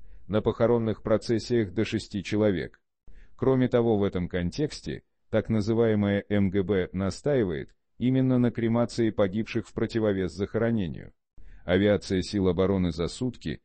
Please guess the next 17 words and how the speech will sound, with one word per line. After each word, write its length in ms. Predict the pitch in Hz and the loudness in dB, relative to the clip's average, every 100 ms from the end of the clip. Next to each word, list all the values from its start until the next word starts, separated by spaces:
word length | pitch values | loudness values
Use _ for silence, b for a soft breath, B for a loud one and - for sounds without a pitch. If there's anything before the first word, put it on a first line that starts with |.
| _ _ | _ _
нанесла 500 | - 101 104 - 113 | -2 2 2 2 0
три 220 | 107 110 104 | 2 0 0
удара 540 | 92 117 120 95 - b b - | 2 2 2 2 -2 b b -2
по 80 | 107 | 2
районам 460 | 113 120 120 117 | 4 4 4 2
сосредоточения 1000 | 104 110 110 110 107 101 117 - 107 107 | 2 -4 -2 0 0 0 -2 0 0 2
личного 480 | 101 98 - 104 101 | 2 0 -2 -2 0
состава 500 | 95 101 - 101 95 | 0 -2 0 0 2
противника. 840 | 90 104 101 98 78 62 - - - _ - b b b | 0 -2 -2 -4 -4 -6 -10 -16 -18 _ -20 b b b
Подразделения 800 | 107 110 101 110 117 110 107 101 | 2 2 2 2 2 4 4 4
ракетных 580 | 101 98 107 101 92 95 | 2 0 -2 -2 -4 0
войск 360 | 101 92 - | 0 0 0
и 40 | 95 | 0
артиллерии 580 | 85 - 101 95 87 | 0 0 2 2 0
в 60 | 82 | -4
течение 520 | 104 95 104 92 92 | -6 -4 -2 0 0
суток 480 | 87 143 147 92 - | -2 -4 -4 -6 -8